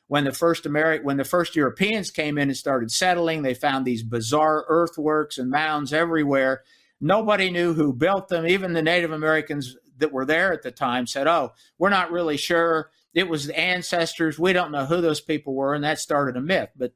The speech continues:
the, the ancestors of the Native Americans built 'em. It's just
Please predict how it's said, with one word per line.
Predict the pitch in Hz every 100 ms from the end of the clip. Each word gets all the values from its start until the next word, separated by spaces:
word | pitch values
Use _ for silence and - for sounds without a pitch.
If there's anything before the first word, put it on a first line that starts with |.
| -
the, | 151 143 -
the | 160 185
ancestors | 202 196 170 156 - 151 143 - _ _ _ -
of | 156
the | 156
Native | 160 156 143
Americans | 135 143 143 - 117 113
built | 127 185 131
'em. | 107
It's | 117
just | - 135 -